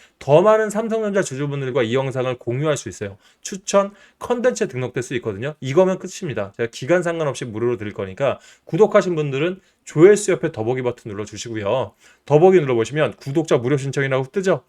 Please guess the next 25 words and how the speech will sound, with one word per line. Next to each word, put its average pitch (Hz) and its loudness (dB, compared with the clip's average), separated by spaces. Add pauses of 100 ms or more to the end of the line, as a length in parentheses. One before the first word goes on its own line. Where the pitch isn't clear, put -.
(120)
아무 160 2
링크나 143 0
한번 143 -2
클릭해 185 0
보시길 117 -2
바라겠습니다. 98 -8
자, - -16 (320)
그럼 135 -2
이렇게 135 0
링크 127 -4
뜨거든요. 147 -2 (640)
그럼 131 -2
앞으로 139 2 (300)
삼성전자 240 0
관련해서 135 2
최고가까지 165 2 (240)
내 143 2
전-, 135 -2
내 143 2
이 120 -6
가격에 170 0
맞는 165 2
전략을 113 0
받길 113 -6
원한다. 104 -2